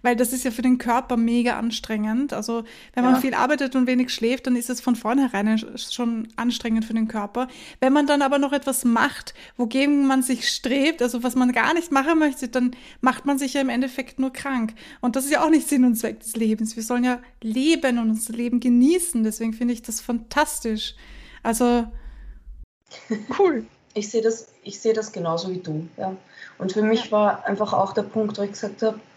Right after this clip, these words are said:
Speaker 2: ich möchte nie, also man soll ja niemals nie sagen, aber für mich war das so, ich möchte nie wieder irgendwas arbeiten, was nicht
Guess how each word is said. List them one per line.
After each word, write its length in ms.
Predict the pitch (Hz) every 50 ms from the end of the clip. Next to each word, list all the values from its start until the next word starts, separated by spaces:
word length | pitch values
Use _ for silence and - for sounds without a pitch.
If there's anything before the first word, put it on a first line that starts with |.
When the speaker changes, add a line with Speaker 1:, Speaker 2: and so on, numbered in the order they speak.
| _ _ - - - _ - _ _ _ _ _ _ _ _ _ - - - - - - _ _ _ _ _ _ - - - - - - - -
Speaker 2:
ich 140 | - - -
möchte 320 | 214 208 214 220 220 - - - _ _ _ _ _ _ _ _ _ _ _ _ _ - -
nie, 320 | 233 233 240 247 254 247 - -
also 160 | - 185 -
man 140 | 185 185 180
soll 220 | 180 - 185 175 175
ja 80 | 185 190
niemals 600 | 185 185 190 202 208 214 214 196 190 196 196 -
nie 160 | 175 185 208
sagen, 400 | 208 - - - - 170 170 160
aber 360 | - 165 170 170 180 190 185
für 100 | - 202
mich 240 | 196 196 196 190 - 202
war 60 | 196
das 140 | 196 185 -
so, 80 | 196
ich 100 | 190 185
möchte 260 | 185 185 185 - - 202
nie 220 | 208 220 226 214
wieder 320 | 208 202 196 202 202 - -
irgendwas 340 | 175 185 190 185 180 -
arbeiten, 380 | - - 160 175 175 180 170 170
was 180 | 160 156 156 185
nicht 360 | 196 208 208 - - -